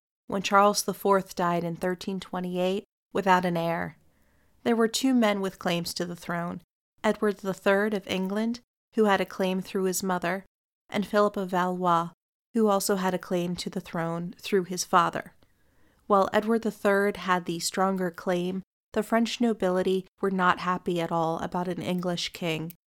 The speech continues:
so they invented a new law that stated it was through an ancient custom of the Franks that succession couldn't be passed through a woman. So Philip of Valois became King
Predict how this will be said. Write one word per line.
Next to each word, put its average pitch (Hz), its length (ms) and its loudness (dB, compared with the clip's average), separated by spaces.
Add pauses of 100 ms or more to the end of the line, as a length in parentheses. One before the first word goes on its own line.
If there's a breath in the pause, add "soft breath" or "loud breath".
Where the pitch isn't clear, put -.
(240)
so - 160 0
they 247 160 6
invented 233 440 2
a 214 120 4
new 208 200 2
law 185 420 4 (400)
that 190 260 0
stated 185 400 2
it 180 100 0
was 190 140 -4
through 190 240 0
an 180 160 -4
ancient - 360 -4
custom 185 500 -4
of 190 160 -6
the 196 100 -10
Franks 190 600 -2 (400)
that 185 240 4
succession 214 600 0
couldn't 214 320 -2
be 214 120 -2
passed 190 360 -2
through 190 260 4
a 180 80 0
woman. 180 420 -4 (460)
So - 200 0
Philip 208 440 0
of 180 160 0
Valois 190 500 2
became 185 400 -2
King 202 440 -2